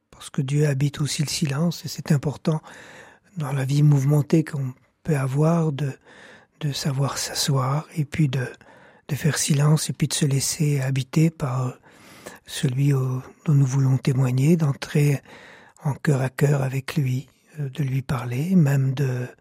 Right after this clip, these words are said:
de nous fâcher contre lui. C'est pas interdit, on peut très bien se, se fâcher contre Dieu et lui dire : « Mais qu'est-ce que tu fais ? » Et les psaumes en sont pleins. «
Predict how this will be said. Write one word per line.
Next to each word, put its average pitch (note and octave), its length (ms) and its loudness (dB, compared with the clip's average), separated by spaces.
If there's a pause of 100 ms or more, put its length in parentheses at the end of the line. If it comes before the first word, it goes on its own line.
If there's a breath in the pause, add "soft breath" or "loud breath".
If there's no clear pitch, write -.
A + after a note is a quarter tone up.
(680 loud breath)
de C#3 140 2
nous C3+ 120 4
fâcher - 380 0
contre B2+ 320 -4
lui. A#2 340 -6 (320)
C'est - 240 -8
pas C3 140 -4
interdit, D3 640 -4 (120)
on C#3 60 0
peut - 200 -8
très - 200 -8
bien C3+ 220 0
se, - 180 -10 (460 loud breath)
se - 160 -8
fâcher D3 360 -4
contre C#3 320 -4
Dieu C3+ 340 2
et D#3 100 4
lui B2+ 200 -6
dire : « D#3 280 -2
Mais C3+ 100 -8
qu'est-ce - 220 -6
que C3+ 100 -4
tu - 160 -8
fais ? » A3+ 400 2 (1080)
Et C#3+ 180 -8
les C3+ 160 -6
psaumes D3+ 320 0
en B2 80 -8
sont F3 180 -2
pleins. « A3 300 2